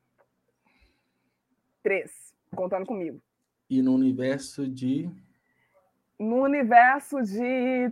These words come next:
Speaker 1: trinta e poucos alunos.
Speaker 2: Uhum.
Speaker 1: Então, assim, era difícil de explicar como é que a garota negra conseguiu e o restante ainda tá caminhando.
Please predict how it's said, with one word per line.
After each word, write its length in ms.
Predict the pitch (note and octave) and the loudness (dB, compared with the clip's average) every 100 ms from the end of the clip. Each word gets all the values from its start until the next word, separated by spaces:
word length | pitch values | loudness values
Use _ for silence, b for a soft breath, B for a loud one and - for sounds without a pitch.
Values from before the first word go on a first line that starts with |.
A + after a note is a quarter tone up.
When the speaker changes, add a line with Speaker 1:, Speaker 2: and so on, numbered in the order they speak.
| - | -4
Speaker 1:
trinta 300 | C#4+ E4+ E4+ | -2 0 0
e 60 | |
poucos 360 | D4 C4+ C4 C4 | 2 2 2 0
alunos. 480 | B3+ G#3+ F3 E3 D3+ - _ _ _ A#2 | -2 -2 -6 -10 -14 -20 _ _ _ -20
Speaker 2:
Uhum. 480 | A#2 A2 G#2 G#2 B2 B2 _ _ _ _ _ _ _ _ _ _ _ _ - | -18 -16 -16 -16 -18 -20 _ _ _ _ _ _ _ _ _ _ _ _ -8
Speaker 1:
Então, 400 | C4+ B3+ C#4+ D4+ | -6 0 2 2
assim, 720 | D4+ - D4 A#3+ G#3 E3+ D3 _ _ | 0 -4 -6 -4 -2 -4 -8 _ _
era 240 | - E4 F4+ | 4 6 4
difícil 440 | G4 F#4+ D4+ D4 | 2 -2 -2 -4
de 60 | C#4 | -6
explicar 500 | - - C4 A3+ A#3+ | -6 -4 4 6 6
como 180 | C4 B3 | 2 0
é 40 | |
que 60 | C4 | 4
a 40 | |
garota 340 | B3+ A#3 A3+ | 4 4 2
negra 260 | A#3 A3 A#3 | 2 2 0
conseguiu 840 | A#3 A#3 C#4 G3 G3 F#3+ G#3+ A#3+ | -2 -2 -2 0 0 0 0 0
e 240 | B3 A#3+ B3 | 0 0 0
o 140 | B3 | -2
restante 920 | B3 F#3+ F#3+ A#3 - G#3 G3+ G#3+ - | -2 2 4 2 0 2 4 4 2
ainda 300 | B3 A#3 A#3 | 0 2 0
tá 140 | A3 A3+ | 2 2
caminhando. 840 | B3+ B3 C#4 A3 D#3+ D3+ B2+ B2 | 2 0 0 -2 -4 -8 -10 -14